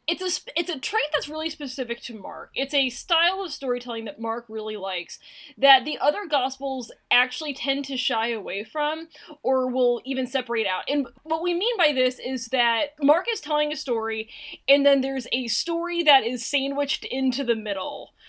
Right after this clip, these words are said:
um, that takes place right in the middle of that story. So a really good example of this would be, like, the story of, uh, Mark eleven, the cursing of the fig tree. So Jesus, uh, sees a fig tree and he's hungry. He's in Jerusalem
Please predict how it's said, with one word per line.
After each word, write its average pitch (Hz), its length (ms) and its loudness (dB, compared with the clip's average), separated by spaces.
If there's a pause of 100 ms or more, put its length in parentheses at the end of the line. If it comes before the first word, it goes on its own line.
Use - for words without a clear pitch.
(280)
um, 226 360 2
that 262 280 4
takes - 280 0
place 262 340 4
right 233 320 -2
in 262 80 0
the 254 60 4
middle 220 260 -4
of 196 80 -12
that 185 240 -4
story. 147 320 -12 (920)
So 302 160 2
a 349 60 2
really 403 160 2
good 453 140 6
example 277 340 0
of 233 80 -2
this 240 220 4
would 240 180 -6
be, 233 420 -2
like, 247 300 -2
the 254 120 -4
story 247 500 -2
of, 233 440 -4
uh, 226 240 2
Mark 233 280 -4
eleven, 262 580 0
the 233 420 -6 (200)
cursing 294 400 -2
of 226 100 -2
the 240 80 -2
fig 214 300 -4
tree. - 320 -12 (420)
So 330 180 0
Jesus, 349 640 -2
uh, 254 280 8
sees 381 240 4
a 392 80 -4
fig 330 240 -4
tree 285 300 -2
and 277 100 0
he's 277 200 -2
hungry. 214 440 -6
He's 226 180 -6
in 269 120 -2
Jerusalem 226 600 -2